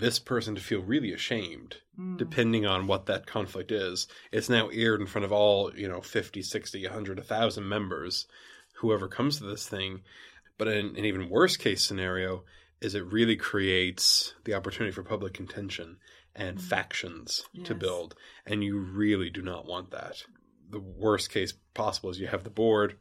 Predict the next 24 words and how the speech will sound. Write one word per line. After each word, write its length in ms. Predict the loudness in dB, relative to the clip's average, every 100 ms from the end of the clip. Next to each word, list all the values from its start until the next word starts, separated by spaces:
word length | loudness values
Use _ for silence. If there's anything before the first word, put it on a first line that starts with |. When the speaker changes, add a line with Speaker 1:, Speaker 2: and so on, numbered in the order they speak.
| _
Speaker 1:
versus 320 | -2 -2 -2 -4
this 180 | -6
director, 560 | -4 -6 -6 -4 -4 -4 -12 -20 _
and 140 | -4 -2
they 60 |
each 260 | -2 -4 -4
have 420 | -2 -4 -6 -16 _ _
individual 480 | -8 -8 -4 -4 -2
members 340 | -4 -4 -4 -4
supporting 500 | -6 -6 -4 -4 -8
them. 240 | -12 -16 _ _ -2
So 320 | 2 2 -2 -12 _ _
that's, 560 | 6 6 4 0 0 -2 -20 -20 -2
I, 100 | 0
I 160 | 6 8
always 240 | 8 6
caution 500 | 2 4 6 6 0
groups, 640 | 0 -2 -4 0 2 2 0 -6 -16 -8
uh, 20 | -8
uh, 220 | -6 -6 -6
about 340 | -2 0 0 0
that. 400 | -2 -2 -6 -14 _ _ -20
Speaker 2:
Mm. 160 | -14 0
Speaker 1:
It's, 340 | 0 2 -2